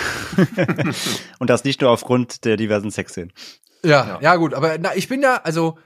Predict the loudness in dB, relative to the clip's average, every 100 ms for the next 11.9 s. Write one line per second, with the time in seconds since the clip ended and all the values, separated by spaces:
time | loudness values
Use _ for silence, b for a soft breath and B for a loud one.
0 | b b _ -2 2 2 0 0 0 -2
1 | -4 2 2 2 -4 -6 -8 -6 -4 -4
2 | -10 -14 -4 -2 -2 -4 -2 -2 -4 -8
3 | -8 -6 -6 -6 -6 -8 -8 0 0 2
4 | 4 4 4 0 0 0 -2 -2 -2 -2
5 | 0 0 0 -2 0 0 2 2 2 2
6 | 0 -2 -8 -8 -4 -2 -2 -2 -4 -4
7 | -6 -6 -4 -2 2 2 2 0 2 0
8 | 0 -2 -4 -2 -2 0 0 0 0 0
9 | -2 -6 -4 -4 -2 -2 -4 -6 -6 -6
10 | -6 -6 -8 -8 -10 -10 -12 -12 -8 -2
11 | -2 0 0 2 2 0 -2 -6 -14